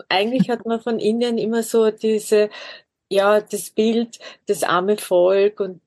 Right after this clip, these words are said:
die, die eher schmutzige Straßen werden gefilmt, aber du hast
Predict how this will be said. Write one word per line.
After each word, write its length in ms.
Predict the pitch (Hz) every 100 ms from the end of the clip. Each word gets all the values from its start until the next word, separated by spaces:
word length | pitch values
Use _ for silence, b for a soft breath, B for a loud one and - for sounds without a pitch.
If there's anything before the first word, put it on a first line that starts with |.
| _
die, 380 | - - 208 202
die 640 | 175 190 190 190 185 190 - _ _ _ _ _ _
eher 240 | 196 202 208
schmutzige 640 | - 226 269 - 247 247
Straßen 680 | 233 - 185 170 214 240 233
werden 280 | 220 220 220
gefilmt, 600 | 233 - 220 220 254 -
aber 220 | 202 220
du 240 | 220 240
hast 220 | 233 233